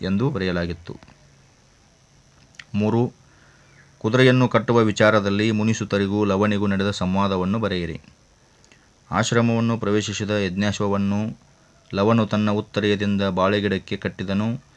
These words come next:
ಇದನ್ನು ಕಂಡ ಮುನಿಸುತರು ಹೆದರಿ, "ಬೇಡ, ಬೇಡ, ಅರಸುಗಳ ಕುದುರೆಯನ್ನು ಬಿಡು, ನಮ್ಮನ್ನು ಅವರು ಹೊಡೆಯುತ್ತಾರೆ"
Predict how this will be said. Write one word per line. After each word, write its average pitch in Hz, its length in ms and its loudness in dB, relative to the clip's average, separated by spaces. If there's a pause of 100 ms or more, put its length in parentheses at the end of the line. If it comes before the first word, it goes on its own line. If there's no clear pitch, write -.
(380)
ಇದನ್ನು 110 260 0
ಕಂಡ 107 240 0
ಮುನಿಸುತರು 104 540 0
ಹೆದರಿ, 98 400 -2
"ಬೇಡ, 104 240 0
ಬೇಡ, 101 240 0
ಅರಸುಗಳ 101 580 0
ಕುದುರೆಯನ್ನು 98 500 -2
ಬಿಡು, 104 300 -2
ನಮ್ಮನ್ನು 101 360 -2
ಅವರು 92 140 -6
ಹೊಡೆಯುತ್ತಾರೆ" 98 680 -6